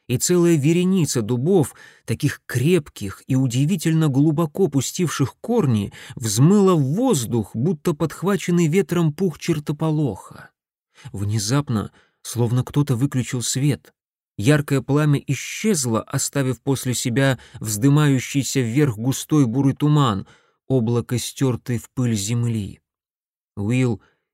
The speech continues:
мельком увидел, как клочья разорванных деревьев — падают обратно в это бурое клубящееся облако, а затем взрывная волна, прокатившись по долине, обрушилась на дом.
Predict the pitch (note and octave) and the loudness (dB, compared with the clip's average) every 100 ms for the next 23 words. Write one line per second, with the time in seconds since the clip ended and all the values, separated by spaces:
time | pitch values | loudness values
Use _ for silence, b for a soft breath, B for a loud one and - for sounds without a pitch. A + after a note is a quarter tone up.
0 | - A2+ C3 - A#2+ A#2+ B2+ B2 B2+ A2+ | -2 0 0 0 -2 0 0 0 0 -2
1 | B2 - A#2+ C3 C#3 - A#2+ A#2+ A#2+ C3+ | -6 -6 -2 0 0 0 0 0 0 0
2 | A#2+ A#2+ G#2 A2+ C3 D3 A#2 A2+ - b | 0 -2 -2 0 2 2 0 -2 -6 b
3 | b b C3 C3 C3 C3 C3+ A#2+ F3+ F#3 | b b 0 2 2 0 0 0 0 0
4 | - A2 A2+ A#2 A2 C3 C#3 C3 B2+ B2 | -2 -2 0 0 0 2 2 2 -2 0
5 | C#3 C3 - C3 - C#3 F3 D3 G#2 - | 0 0 -2 -4 -2 -2 0 -2 -4 -8
6 | - - b b b b A2 G#2 G#2+ - | -14 -16 b b b b -4 -2 -4 0
7 | D3 C#3 b b b - G2+ A#2 A#2+ B2+ | 2 2 b b b -10 -2 0 2 2
8 | C3+ B2 A2+ A#2+ B2 D#3+ D3+ A#2+ A2+ A2+ | 2 2 2 2 2 0 0 -4 -4 -4
9 | - C3+ - A2+ - A2+ G#2 G#2+ D3 D3 | -2 -2 -2 -6 -4 -4 0 2 4 4
10 | C#3 A#2+ b b _ B2+ A2+ B2+ C#3 - | 4 0 b b _ -4 0 0 0 -2
11 | B2 B2 - B2 A#2+ G#2+ G2 G2+ F2 | -4 -4 -4 -2 -4 -4 -6 -8 -10